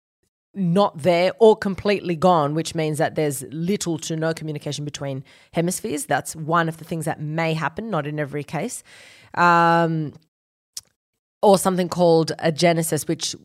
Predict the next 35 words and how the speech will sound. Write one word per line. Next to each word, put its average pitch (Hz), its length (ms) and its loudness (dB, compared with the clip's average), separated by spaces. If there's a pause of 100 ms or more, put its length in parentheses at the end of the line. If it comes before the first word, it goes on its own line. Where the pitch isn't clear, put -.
(220)
it's 170 200 -8
something 156 440 -4
not 175 220 -2
forming 147 420 -6
properly. 175 340 -6
So 180 140 -8
that 151 160 -2
corpus - 300 -8
callosum 143 380 -12
has 143 160 -8
partially 262 500 0
formed. 233 440 2 (300)
There's 185 160 -2
partial 202 380 0
fibers 180 400 0
crossing, 170 500 -6 (280)
partially 160 380 -4
not. 165 380 0 (420)
Um, 151 580 2
and 165 180 -2
then 160 140 0
it, 151 120 -4 (400)
that's - 260 -4
where 175 80 0
you're 160 140 0
getting 156 240 -4
the 147 100 -4
lack 156 220 0
of - 100 -14
communication 151 520 -6
between 143 380 -6
brain 143 280 -4
regions, 139 380 -6
and 147 160 -6
that's - 220 -4